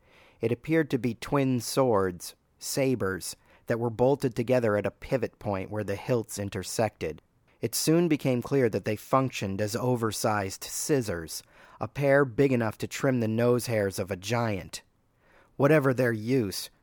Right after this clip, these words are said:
practical or otherwise, Beard did not wish to find out, so he stepped backwards towards the bathroom door. As soon as he did, the mannequin spun to face him.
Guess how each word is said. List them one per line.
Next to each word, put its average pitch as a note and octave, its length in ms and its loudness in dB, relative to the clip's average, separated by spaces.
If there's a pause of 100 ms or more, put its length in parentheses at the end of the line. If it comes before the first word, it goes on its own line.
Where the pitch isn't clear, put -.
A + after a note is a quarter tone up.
(140)
practical B2 580 -2
or G2+ 160 2
otherwise, F#2 680 -2 (260)
Beard A#2 300 -2
did G#2 120 -6
not A2+ 280 -4
wish A2+ 240 -6
to G#2 80 -4
find G#2+ 400 -2
out, F#2+ 340 0 (420)
so B2 180 -2
he A2+ 80 -2
stepped - 500 -2
backwards B2 560 2
towards A2+ 300 0
the A2 80 -8
bathroom A2 560 0
door. F#2 480 -2 (640)
As - 120 -4
soon C#3+ 240 2
as C3 140 0
he A#2 100 -2
did, G2+ 400 0 (220)
the C3+ 80 -2
mannequin A#2 580 0
spun A2 520 0
to G2 100 -4
face A#2 360 -2
him. D#2+ 280 -10